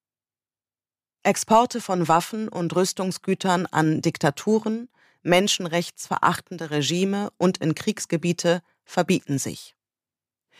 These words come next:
Für die Reduktion von europäischen Rüstungsexporten wollen wir eine gemeinsame, restriktive Rüstungsexportkontrolle der E U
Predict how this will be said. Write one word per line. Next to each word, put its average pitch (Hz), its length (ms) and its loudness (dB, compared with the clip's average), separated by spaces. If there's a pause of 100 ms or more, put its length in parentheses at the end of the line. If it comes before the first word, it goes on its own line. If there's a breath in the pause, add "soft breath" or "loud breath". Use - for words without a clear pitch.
(220 soft breath)
Für 220 140 4
die 208 140 4
Reduktion 196 880 0
von 185 180 0
europäischen 180 680 -2
Rüstungsexporten 180 1160 -2 (300 soft breath)
wollen 185 400 4
wir 185 220 2
eine 170 240 0
gemeinsame, 190 920 0
restriktive 196 960 -2
Rüstungsexportkontrolle 156 1600 0
der 143 260 -2
E 139 160 -6
U 175 240 0